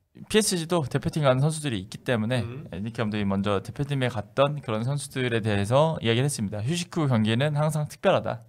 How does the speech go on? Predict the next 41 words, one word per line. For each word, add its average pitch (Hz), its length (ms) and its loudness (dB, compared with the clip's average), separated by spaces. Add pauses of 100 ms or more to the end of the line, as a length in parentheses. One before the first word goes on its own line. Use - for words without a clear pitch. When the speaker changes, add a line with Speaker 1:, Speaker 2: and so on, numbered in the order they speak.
(600)
Speaker 1:
어, - 160 -10
우리가 139 240 4
칠 196 240 -2
일 190 280 6
경기와 135 560 2 (300)
선수들이 156 360 0
국가대표팀에서 127 720 2
치른 147 280 -2
경기를 113 540 0 (160)
고려-, 123 300 2
고려해야 127 360 -2
된다." 101 320 -4
Speaker 2:
음. 117 220 -10 (220)
Speaker 1:
그러니까 135 180 -8
체력 240 260 6
안배를 170 460 4
좀 131 380 -4 (460)
시키겠다라는 190 760 4
이야기로 113 320 0
좀 101 240 -4 (100)
들리긴 113 320 -4
하는데, 110 500 -4 (280)
이 127 100 0
여기는 151 600 2
좀 123 200 -2
이강인 151 300 4
선수도 139 340 -2
좀 117 140 -6
포함이 151 220 0
돼 120 100 -2
있을 117 160 -4
수도 101 60 -6 (100)
있죠. 120 140 -8
Speaker 2:
음. 113 100 -4
Speaker 1:
이강인 107 180 -2
선수도 107 300 -4
굉장히, 101 460 -2 (500)
어, 107 260 -6
오래 107 240 -2
많이 104 240 2
뛰었으니까. 107 640 -4